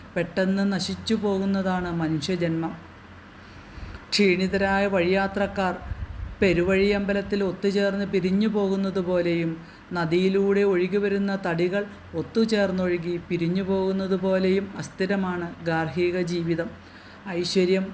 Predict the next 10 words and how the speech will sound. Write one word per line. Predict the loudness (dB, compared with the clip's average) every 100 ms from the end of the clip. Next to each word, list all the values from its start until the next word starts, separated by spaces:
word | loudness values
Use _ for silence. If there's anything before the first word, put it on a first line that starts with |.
| -6
മനുഷ്യർക്ക് | -2 0 0 -4 -4 -6
സ്ഥിരമായിരിക്കുകയില്ല. | -2 0 2 2 0 0 -2 -2 0 2 2 0 -2 -6 -16 -18 -12 -4
യൗവനം | 0 0 2 2 2 0 -4 -6
എക്കാലവും | -8 -6 -2 0 2 0 -2 -2
നിലനിൽക്കുകയുമില്ല. | 0 0 0 -2 0 2 4 2 0 -4 -8 -12 -18 -20 -20 -20 -20 -20 -20 -20 -20 -20 -20 -20 -20 -20 -12
ജീവിതം | 0 2 4 2 2 -2 -4
അല്പകാലത്തേക്ക് | -4 -2 -2 0 2 2 0 -2 -2 -2
മാത്രമേയുള്ളൂ | -2 -2 -2 0 2 2 2 2 0 0
എന്ന് | -2 -2 -4 -6
അറിയുക. | -4 0 2 2 0 -6